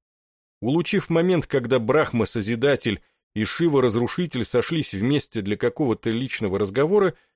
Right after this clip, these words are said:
Вишну явился к ним с предложением. «В первом мире для меня дела нет», — сказал он. «В третьем тоже. Всё давным-давно поделено и расписано, не мной и не для меня.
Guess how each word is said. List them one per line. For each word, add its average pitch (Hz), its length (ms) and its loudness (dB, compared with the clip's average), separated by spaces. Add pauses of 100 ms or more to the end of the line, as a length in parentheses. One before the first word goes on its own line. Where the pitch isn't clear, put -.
(400)
Вишну 165 440 0
явился 127 600 -2
к - 120 -10
ним 98 180 0
с - 100 -10
предложением. 95 880 -2 (1300)
«В - 140 -20
первом 190 400 4
мире 196 380 4
для 147 180 2
меня 160 300 2
дела 143 320 2
нет», — 147 300 2
сказал 92 460 -4
он. - 200 -12 (540)
«В - 60 -20
третьем 214 400 0
тоже. - 500 -4 (640)
Всё 220 300 2
давным-давно 147 720 4
поделено 123 640 2
и 110 40 4
расписано, 117 800 -2 (440)
не 110 180 4
мной 123 560 2
и 113 120 -4
не 113 160 2
для 110 180 -2
меня. 101 440 -4